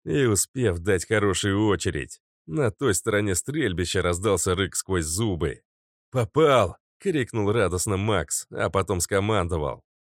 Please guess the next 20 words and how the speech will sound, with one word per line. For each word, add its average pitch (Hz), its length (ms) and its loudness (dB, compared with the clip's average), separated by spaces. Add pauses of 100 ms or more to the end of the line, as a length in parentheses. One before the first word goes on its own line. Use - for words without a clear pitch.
(360)
"Бежим, 123 520 2
скорее!" 147 800 4 (520)
Рванули 95 720 0
из 110 180 0
укрытия. 110 840 -2
Это 147 360 -6
было 123 260 -2
рискованно, 107 720 0
но 87 180 0
Макс 104 320 -2
был 107 180 0
уверен, 101 440 0
что 104 220 -4
сейчас 98 480 0
ответного 92 580 -2
огня 92 280 -2
не 87 120 0
будет. 82 500 -6 (140)
Не 135 240 -6
прогадал. 85 800 -2